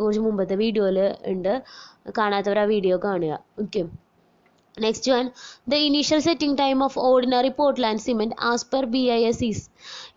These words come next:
Initial setting time of Portland cement എത്രയെന്നാണ് ക്വസ്റ്റ്യൻ. Not more than hundred minute, not more than thirty minutes, not less than thirty minute, less than thirty minutes.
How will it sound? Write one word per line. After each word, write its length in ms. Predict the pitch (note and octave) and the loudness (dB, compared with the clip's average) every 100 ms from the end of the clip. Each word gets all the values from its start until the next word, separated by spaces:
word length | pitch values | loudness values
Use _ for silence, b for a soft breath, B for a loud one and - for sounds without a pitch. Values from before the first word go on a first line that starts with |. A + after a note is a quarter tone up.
| C4 | 0
Initial 340 | C4+ C4 C#4+ D4+ | 2 2 0 0
setting 260 | D4+ C#4 | 0 0
time 240 | B3+ B3 B3 | 2 2 2
of 100 | B3 B3 | 0 2
Portland 360 | C4+ A#3+ A#3+ A#3 | 0 2 0 2
cement 200 | A#3+ A3+ | 2 2
എത്രയെന്നാണ് 480 | A#3+ A#3 A3 A3+ G#3 | 0 0 2 2 2
ക്വസ്റ്റ്യൻ. 380 | G#3+ G3+ - E3 - B B _ B3+ | 0 -2 -4 -6 -8 B B _ 2
Not 160 | C#4+ C#4+ | 2 2
more 140 | D4+ C#4 | 2 2
than 100 | C4+ C#4 | 2 2
hundred 300 | C4+ A3 G#3 A#3 | 2 0 0 2
minute, 280 | A#3 C4+ - _ B3+ | 0 -2 -6 _ 2
not 160 | C#4 B3+ C#4 | 2 2 2
more 120 | C4 B3 | 2 2
than 120 | C4 | 2
thirty 360 | B3+ G#3+ A3+ | 2 2 2
minutes, 380 | B3 B3 A#3+ A#3 - - A#3+ | 2 2 2 -2 -10 -4 2
not 240 | B3+ C#4 | 4 2
less 220 | B3+ B3 - | 0 0 0
than 160 | B3+ C4 | 0 2
thirty 220 | C#4 B3+ B3 A#3+ | 2 2 2 2
minute, 280 | A3+ G#3+ - B B - | 0 -2 -10 B B -2
less 220 | G#3+ A3 - | 0 0 0
than 180 | A#3+ B3 | 0 2
thirty 260 | A#3+ G3 F#3 F3+ | 0 0 0 2
minutes. 300 | E3+ E3 | 0 -2